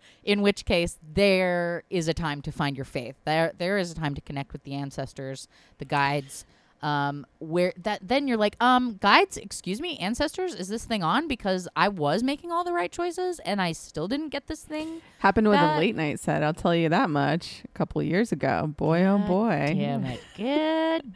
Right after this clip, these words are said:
Speaker 1: damn
Speaker 2: Yeah,
Speaker 1: it.
Speaker 2: that's a, that's a real mind fuck. That sent me out on a, a journey, honey.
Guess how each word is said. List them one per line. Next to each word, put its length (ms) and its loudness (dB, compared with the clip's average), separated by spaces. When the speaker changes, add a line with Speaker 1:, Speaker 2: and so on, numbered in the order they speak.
Speaker 1:
damn 240 -4
Speaker 2:
Yeah, 120 6
Speaker 1:
it. 40 4
Speaker 2:
that's 240 6
a, 160 8
that's 260 6
a 120 8
real 320 6
mind 300 2
fuck. 320 -2
That 180 0
sent 240 -2
me 160 0
out 260 0
on 160 -4
a, 80 -6
a 80 -4
journey, 480 0
honey. 400 -2